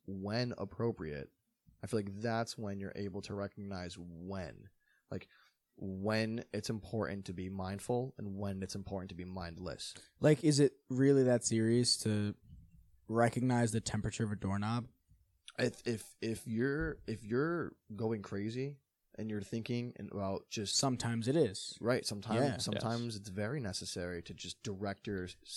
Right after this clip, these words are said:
Speaker 1: sensation outwards.
Speaker 3: It's not about, like, the task, you know what I mean? It's not about grabbing the doorknob and feeling the temperature. It's about,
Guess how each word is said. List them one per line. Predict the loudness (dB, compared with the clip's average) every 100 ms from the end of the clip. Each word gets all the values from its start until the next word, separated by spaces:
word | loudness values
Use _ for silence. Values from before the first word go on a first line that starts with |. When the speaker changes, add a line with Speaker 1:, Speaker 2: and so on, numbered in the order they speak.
| -8
Speaker 1:
sensation | -6 -6 -4 -6 -6 -10 -10
outwards. | -8 -6 -6 -10 -14 -16 -18 -20
Speaker 3:
It's | -10 2
not | 6
about, | 8 10 10 8 2 -14
like, | -4 -2 -2 -4
the | -2 0 -2 -4 -2
task, | 0 0 -2 -12
you | -8
know | -6
what | -6
I | -6
mean? | -10
It's | -6
not | -2
about | 2 2 0 -6 -4
grabbing | 4 6 6 2
the |
doorknob | 0 0 0 -2
and | -4
feeling | -4 -4
the | -4
temperature. | -6 -4 -4
It's | 0
about, | 8 10 10